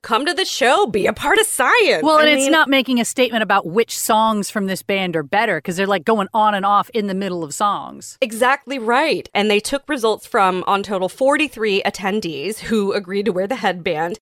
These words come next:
Speaker 1: And what they showed is that they moved eleven point eight percent more when the V L F speakers were turned on. And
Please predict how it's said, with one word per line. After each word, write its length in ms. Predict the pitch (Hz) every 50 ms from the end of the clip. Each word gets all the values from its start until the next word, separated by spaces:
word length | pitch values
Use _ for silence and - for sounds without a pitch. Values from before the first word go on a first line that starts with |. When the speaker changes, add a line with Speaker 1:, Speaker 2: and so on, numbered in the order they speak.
| _ -
Speaker 1:
And 120 | 185 196
what 160 | 202 226 - -
they 100 | 294 302
showed 340 | - - 381 427 453 370
is 140 | 233 214 185
that 220 | 202 208 - 208 -
they 180 | 226 254 311
moved 380 | 311 269 247 247 247 240 - - -
eleven 540 | 196 175 165 175 196 214 233 311 311 302 320
point 440 | - - - - 247 240 240 240 - _ _ -
eight 260 | 214 226 262 - _
percent 540 | - - 247 240 - - - 214 220 226 - -
more 440 | 196 190 170 165 165 165 170 170 - _ _ -
when 200 | 180 180 170 170
the 80 | 170
V 220 | 160 156 180 180 202
L 160 | 226 240 240
F 140 | 226 214 214
speakers 580 | - - - - 196 185 - - 185 180 175 -
were 80 | 185 180
turned 320 | - - 175 170 175 160
on. 280 | 160 151 143 143 - -
And 300 | - 208 208 196 196 -